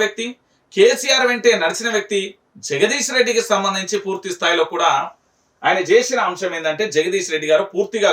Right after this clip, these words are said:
కూడా సవాల్ ఒకటే అన్నాడు, "నా తప్పు ఉంటే దాన్ని అన్ని నిరూపిస్తే ముక్కు నేలకు రాస్తా, రాజీనామా చేసి వెళ్ళిపోతా"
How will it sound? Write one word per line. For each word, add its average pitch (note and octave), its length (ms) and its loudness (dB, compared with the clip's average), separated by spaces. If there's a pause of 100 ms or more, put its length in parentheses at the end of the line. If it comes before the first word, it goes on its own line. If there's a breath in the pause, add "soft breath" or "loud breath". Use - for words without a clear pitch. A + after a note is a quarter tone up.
కూడా A2+ 140 -6 (760)
సవాల్ C4 320 6
ఒకటే C4+ 280 4
అన్నాడు, - 220 -2 (200)
"నా G#3 100 4 (140)
తప్పు A3 280 2
ఉంటే A#3 260 0
దాన్ని A3+ 200 4
అన్ని A#3 220 0
నిరూపిస్తే A3+ 460 0 (100)
ముక్కు G#3+ 280 -4
నేలకు A#3 320 2
రాస్తా, G3+ 300 4 (520)
రాజీనామా A#3 760 4
చేసి A#3+ 240 2 (520)
వెళ్ళిపోతా" F#3+ 480 2